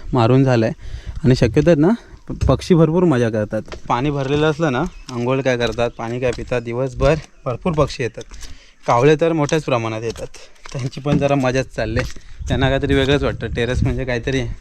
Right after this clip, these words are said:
भारी आहे एकदम. <laughs> असो,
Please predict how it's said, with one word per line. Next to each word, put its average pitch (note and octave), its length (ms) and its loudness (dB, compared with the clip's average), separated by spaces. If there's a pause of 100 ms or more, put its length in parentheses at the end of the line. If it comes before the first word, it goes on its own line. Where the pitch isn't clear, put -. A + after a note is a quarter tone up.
(160)
भारी B2 240 0
आहे A#2+ 40 2
एकदम. - 260 -4 (840)
<laughs> - 800 -4
असो, - 340 -6